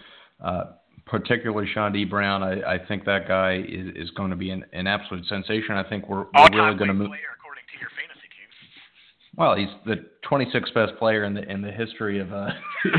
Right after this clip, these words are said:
Speaker 1: the, the
Speaker 2: Never,
Speaker 1: university
Speaker 2: never,
Speaker 1: without
Speaker 2: never showed up on the court. <laughs>
Speaker 1: Well, it, we can talk offline about some players he went behind that he should have gotten taken ahead of. But,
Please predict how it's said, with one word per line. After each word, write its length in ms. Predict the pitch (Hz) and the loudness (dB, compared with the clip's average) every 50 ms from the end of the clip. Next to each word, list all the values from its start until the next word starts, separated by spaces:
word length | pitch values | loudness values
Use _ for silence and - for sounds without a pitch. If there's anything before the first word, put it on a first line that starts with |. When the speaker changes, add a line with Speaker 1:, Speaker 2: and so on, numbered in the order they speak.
| - - - | 0 0 -2
Speaker 1:
the, 220 | 131 120 127 127 123 104 | -2 0 0 0 -2 -2
the 180 | 120 123 123 127 | -2 0 2 4
Speaker 2:
Never, 320 | - - - 135 135 123 | 4 4 6 4 4 4
Speaker 1:
university 120 | - 123 | 4 2
Speaker 2:
never, 120 | 120 110 113 | 0 0 0
Speaker 1:
without 220 | 104 123 123 117 - - - - - | 2 2 2 2 0 -8 -14 -16 -14
Speaker 2:
never 260 | - - - - - - - - | -12 -12 -10 -10 -12 -12 -12 -10
showed 180 | - 185 175 - | -8 -8 -8 -8
up 140 | 190 185 - | -12 -20 -20
on 140 | 185 165 165 | -20 -20 -18
the 60 | 180 - _ | -20 -20 _
court. 300 | - 170 160 151 151 160 _ | -20 -20 -20 -20 -20 -20 _
<laughs> 60 | _ _ 226 _ _ _ _ _ _ _ _ _ _ _ - - - - - - _ _ - - - - | _ _ -20 _ _ _ _ _ _ _ _ _ _ _ -18 -16 -16 -16 -18 -20 _ _ -20 -20 -10 -2
Speaker 1:
Well, 360 | 131 131 123 107 98 - - - | 2 2 2 2 0 -2 -10 -8
it, 280 | - 113 117 113 - - | -6 -6 -6 -6 -8 -16
we 320 | - 98 - - 151 175 | -18 -16 -8 -4 -2 -2
can 140 | 170 156 139 | 0 -2 -2
talk 220 | - 139 131 123 123 | 2 2 2 2 4
offline 480 | 127 123 113 - 120 117 110 107 104 | 4 2 2 2 2 0 0 0 0
about 300 | 101 101 104 98 95 95 - - | 0 0 0 -2 -2 -4 -10 -10
some 140 | - 110 98 | -10 -10 -8
players 360 | - 117 110 107 101 98 98 - - - - - | -4 -2 -2 -2 -2 -4 -6 -8 -10 -12 -12 -12
he 180 | 82 110 120 | -6 -2 -2
went 300 | 117 113 120 117 110 - | 0 2 2 0 0 0
behind 420 | 110 104 110 113 117 117 110 104 98 | 0 2 4 4 4 4 2 2 0
that 140 | 101 95 | -2 -2
he 80 | 98 95 - | -2 -4 -2
should 140 | - 117 110 | -2 -2 -2
have 80 | 104 | 0
gotten 240 | 107 110 101 98 95 | 0 0 0 0 -2
taken 300 | - 117 110 98 104 95 | -4 -4 -4 -2 -2 -4
ahead 240 | 92 98 117 120 107 | -2 -2 0 0 0
of. 100 | 92 90 - - - - - - - - | -2 -4 -6 -14 -18 -18 -18 -18 -18 -14
But, 440 | - 113 104 143 139 135 127 - - | -10 -2 2 4 4 4 2 0 -6